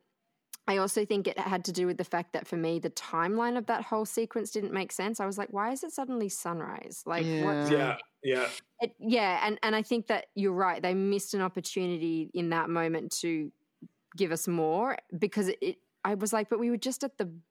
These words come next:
Speaker 1: ball or the, the thingy," and then suddenly, yeah, that, that moment didn't work for me. And I think it's actually, you've, you've kind of nailed also why.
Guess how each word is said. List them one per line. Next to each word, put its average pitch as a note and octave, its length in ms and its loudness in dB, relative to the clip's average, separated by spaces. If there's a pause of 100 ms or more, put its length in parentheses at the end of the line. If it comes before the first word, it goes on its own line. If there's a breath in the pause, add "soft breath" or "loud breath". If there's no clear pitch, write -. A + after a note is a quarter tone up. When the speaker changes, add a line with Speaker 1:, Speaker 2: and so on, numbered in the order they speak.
(260)
Speaker 1:
ball G#3+ 420 2
or E3 80 -2
the, D#3 320 -2 (100)
the D#3 300 -2 (220)
thingy," G3 260 2
and F3 160 0
then E3 100 -2
suddenly, F3+ 640 -2 (300 loud breath)
yeah, D#3 220 0 (200)
that, G#3+ 240 2
that G3+ 180 2
moment F3 380 0
didn't D#3+ 200 -4
work D#3 200 -4
for D#3+ 80 -10
me. D#3 140 -4
And D#3 80 -2
I D#3 40 -2
think F3+ 220 -2
it's - 180 -6
actually, E3 360 -2
you've, D3 180 -6 (140)
you've D3 280 -10
kind D#3+ 200 -2
of C#3+ 100 -6 (100)
nailed D#3 360 -2
also D#3 320 -4
why. C#3+ 400 -2